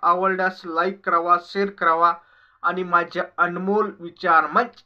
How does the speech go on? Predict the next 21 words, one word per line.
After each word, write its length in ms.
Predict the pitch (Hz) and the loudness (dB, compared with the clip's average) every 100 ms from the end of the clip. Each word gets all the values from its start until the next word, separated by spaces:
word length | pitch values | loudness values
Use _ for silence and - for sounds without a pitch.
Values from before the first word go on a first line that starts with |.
| _ | _
चॅनलला 520 | 147 147 147 147 151 | -8 -8 -6 -4 -4
सबस्क्राईब 500 | - 151 - - - - | -6 -16 -12 -4 -4 -4
सुद्धा 220 | 170 151 | -12 -12
करावा. 420 | - 143 139 147 - | -4 -2 -2 -4 -10
बंधू 360 | - 143 131 131 | -18 -18 -16 -12
आणि 200 | 139 220 | -10 -10
भगिनींनो, 500 | 160 135 135 131 131 _ _ _ _ _ _ _ _ _ _ _ _ _ - _ _ | -12 -16 -20 -20 -20 _ _ _ _ _ _ _ _ _ _ _ _ _ -20 _ _
माणूस 520 | 156 175 196 214 196 - - _ _ | -2 0 0 -4 -6 -10 -20 _ _
त्याच्या 320 | 185 190 208 196 | -8 -6 -2 -4
जीवनात 520 | 196 208 208 196 170 - - | -4 -4 0 0 0 -4 -10
कसा 360 | 185 - 190 | -8 0 0
वागतो, 540 | 180 180 180 - 190 190 | 2 0 -4 -6 -2 -2
बोलतो, 580 | 170 180 185 190 185 185 | -2 -4 -4 -4 -2 -2
राहतो 640 | 185 202 196 165 147 - _ | -4 -6 -4 -4 -6 -14 _
यावर 380 | 165 175 180 196 | -2 0 2 0
त्याचे 580 | 196 190 190 196 170 - - | -2 -6 -6 -6 -6 -6 -12
आयुष्य 560 | 127 165 196 - 220 202 170 | -8 -6 -8 -12 -10 -8 -6
भविष्य 500 | 175 196 - 196 170 | -6 -6 -6 -6 -6
अवलंबून 680 | - 175 196 190 220 202 | -6 -4 -2 -2 -4 -6
आहे. 320 | 175 190 185 147 - _ _ _ _ - | -4 -2 -2 -4 -12 _ _ _ _ 0
जर 300 | 202 214 | 4 4